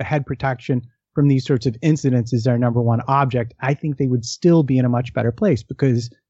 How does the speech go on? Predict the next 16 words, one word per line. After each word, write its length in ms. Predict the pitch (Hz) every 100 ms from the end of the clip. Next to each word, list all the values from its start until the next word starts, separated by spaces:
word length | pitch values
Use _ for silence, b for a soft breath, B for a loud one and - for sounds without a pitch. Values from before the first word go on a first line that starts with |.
| _
again, 400 | 170 175 190 120 - -
going 180 | 156 143
back 200 | 135 -
to 60 |
two 160 | 135 156
thousand 340 | 139 131 123
eleven, 360 | 127 151 147 131
we 120 | 131
had 260 | 120 127 123
a 60 | 147
large 580 | 123 120 139 143 143 135
number 560 | 131 131 143 147 139
of 200 | 135 131 -
potential 540 | 127 - 151 143 135
solutions 540 | - 131 123 127 120
available. 760 | - 120 127 156 147 113 107